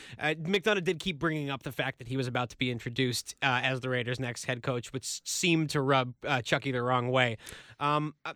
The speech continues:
I don't know if, I mean, look, Mark Davis is an old sc-, you know, an old school guy. He wants to keep on the Raider tradition. I get that, and, and so maybe bringing Gruden back as part of tradition, part of, I,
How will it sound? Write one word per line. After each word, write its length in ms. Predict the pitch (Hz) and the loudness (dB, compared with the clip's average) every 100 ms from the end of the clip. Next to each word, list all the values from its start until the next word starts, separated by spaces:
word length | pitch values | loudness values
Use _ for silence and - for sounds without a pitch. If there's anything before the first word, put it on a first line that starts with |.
| _ - - - - | _ -14 -12 -10 -2
I 60 | 247 | 0
don't 140 | 277 | 2
know 160 | 233 240 | 2 2
if, 80 | 190 | 2
I 60 | |
mean, 160 | 208 185 | 0 2
look, 140 | 175 - | 0 0
Mark 240 | 185 208 | 2 4
Davis 320 | 214 202 196 190 | 4 2 2 0
is 140 | 160 | 0
an 80 | 170 | 2
old 180 | 160 - | 0 -2
sc-, 140 | - | -6
you 240 | 170 156 | -4 -2
know, 100 | 151 | 0
an 100 | 151 | 0
old 160 | 156 151 | 0 -2
school 200 | - 165 | -4 -2
guy. 180 | 139 139 | 0 0
He 80 | 143 | 0
wants 220 | 143 - | -4 -6
to 80 | 135 | -10
keep 240 | 151 135 | -8 -2
on 100 | 139 | -2
the 80 | 127 | 0
Raider 220 | 131 123 | -2 -4
tradition. 480 | - 127 127 - 143 | -6 -8 -4 -2 -2
I 100 | 156 | -2
get 300 | 143 135 - | -2 -2 -2
that, 260 | 131 131 | -2 0
and, 220 | 127 123 - | -2 -6 -6
and 340 | 135 131 123 | -6 -6 -6
so 160 | 143 131 | -6 -6
maybe 260 | 139 135 | -6 -6
bringing 600 | 127 - 147 139 135 120 - _ | -10 -6 -6 -4 -6 -10 -14 _
Gruden 300 | 165 160 151 | -2 0 0
back 260 | 143 139 131 | 0 0 -2
as 140 | 127 | -8
part 300 | - 156 139 | -6 -2 -2
of 80 | 131 117 _ - | -4 -10 _ -14
tradition, 520 | 147 143 151 151 143 | -8 -4 -4 -4 -2
part 200 | 156 156 | 0 2
of, 100 | 151 | 0
I, 140 | 170 | -4